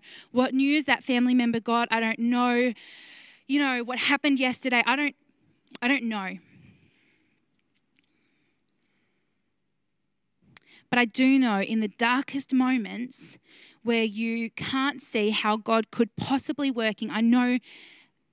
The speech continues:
that truly he does work in those moments. In the whole book of Esther, God's name is not mentioned.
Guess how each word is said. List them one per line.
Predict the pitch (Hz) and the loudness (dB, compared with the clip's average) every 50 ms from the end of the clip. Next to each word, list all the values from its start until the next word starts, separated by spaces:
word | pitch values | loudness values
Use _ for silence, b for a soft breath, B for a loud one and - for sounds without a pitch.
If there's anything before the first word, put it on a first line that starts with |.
| _ _ _ _ - | _ _ _ _ -6
that | 247 233 - | -6 -4 -4
truly | - - 285 277 269 277 | -2 0 2 2 2 2
he | 254 226 240 254 | 0 0 -2 -2
does | 208 254 233 240 233 | 0 2 0 0 0
work | - 220 202 190 - - | -2 -4 -4 -4 -4 -6
in | 190 196 | -6 -6
those | 180 175 165 - - | -6 -6 -8 -8 -10
moments. | - - - - - - - - - - B B B B B B B B _ _ _ _ _ _ _ _ _ _ _ _ b b b b b b b b b b b b | -10 -10 -10 -10 -12 -14 -14 -16 -20 -20 B B B B B B B B _ _ _ _ _ _ _ _ _ _ _ _ b b b b b b b b b b b b
In | 262 254 | 0 0
the | 254 247 | 0 0
whole | - - 262 269 302 311 | 0 -2 -2 0 0 -2
book | 226 285 269 - | -2 -4 -6 -6
of | 262 240 - | -8 -6 -4
Esther, | - 226 226 - - - 208 196 202 196 | -4 -4 -4 -6 -6 -4 -2 -2 -2 -4
God's | - 214 214 208 - - | -4 -6 -6 -6 -2 -2
name | 233 220 214 220 226 | -2 0 0 0 0
is | 226 208 - | 0 0 -2
not | 226 214 - | -4 -4 -4
mentioned. | 196 185 190 185 - - - - - 220 - | -8 -8 -8 -8 -8 -10 -10 -10 -10 -10 -12